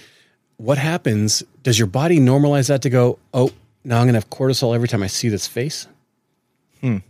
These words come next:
Speaker 2: That's a
Speaker 1: Okay,
Speaker 2: good
Speaker 1: I mean, I, really, that's how our bodies
Speaker 2: That's
Speaker 1: work,
Speaker 2: good
Speaker 1: right?
Speaker 2: insight, though, yeah.
Speaker 1: Crazy, yeah. Um, this sucks. I mean, the, the whole reality situation is it, it absolutely does suck. So let's think about our kids. Um,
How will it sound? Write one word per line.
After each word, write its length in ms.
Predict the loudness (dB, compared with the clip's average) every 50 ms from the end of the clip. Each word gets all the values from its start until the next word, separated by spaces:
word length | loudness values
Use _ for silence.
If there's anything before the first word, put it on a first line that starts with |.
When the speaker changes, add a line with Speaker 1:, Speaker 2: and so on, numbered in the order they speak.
| _ _ _ _ _ _ _ _ _ _ _ _ _ _ -20 _ _
Speaker 2:
That's 120 | -18 -10 -2
a 20 |
Speaker 1:
Okay, 100 | -2 0
Speaker 2:
good 60 | 4
Speaker 1:
I 40 | 4
mean, 200 | 4 4 4 2 -2 -6 -4
I, 220 | -2 -2 -2 -4 _ -8
really, 280 | -2 0 2 4 4 4
that's 180 | 4 2 2
how 80 | 2 2
our 80 | 2 2
bodies 240 | 2 2 2 2
Speaker 2:
That's 80 | 2 2
Speaker 1:
work, 60 | 2 2
Speaker 2:
good 80 | 4
Speaker 1:
right? 100 | 4 4
Speaker 2:
insight, 260 | 4 2 0 -2 -2
though, 140 | -4 -6 -4
yeah. 200 | -2 -2 -4 -4 -6 -8
Speaker 1:
Crazy, 440 | -6 -2 0 2 4 4 2 2 0
yeah. 320 | 0 0 0 0 0 -2 -8 -12 -10 -4
Um, 400 | 0 2 2 4 2 2 0 -2 -4 -14 _ -20 -20 -20 _ _ _ _ _ _ _ _ _ _ _ _ _ -2
this 180 | -2 0 2 2
sucks. 480 | 2 0 -2 -2 -2 -6 -6 -6 -8 _ -2
I 80 | 2 4
mean, 260 | 4 4 4 2 0 -4 -14 -20 -20 _ _ _ _ _ _
the, 200 | -2 0 0 0
the 120 | 0 0
whole 200 | -2 0 0 -2
reality 280 | 0 0 0 0 0 -2
situation 440 | -4 -4 -4 -4 -4 -4 -2 -4 -2
is 80 | -2
it, 120 | -2 -4 -2
it 120 | 0 0
absolutely 380 | 0 0 0 0 -2 -4 -4 -2
does 200 | -2 -2 -2 -2
suck. 240 | -4 -6 -6 -8 -6
So 200 | -4 -2 -2 -2
let's 380 | -2 -2 -2 -2 -2 -2 -2 -2
think 180 | -2 -4 -4
about 160 | -4 -6 -8
our 60 | -8 -10
kids. 600 | -12 -10 -4 -4 -4 -4 -4 -6 -8 -8 -10 _ _ _ _ _ _ _ _ _ _ _ _ _
Um, 540 | -8 -4 -4 -2 -2 -4 -4 -6 -8 -10 -16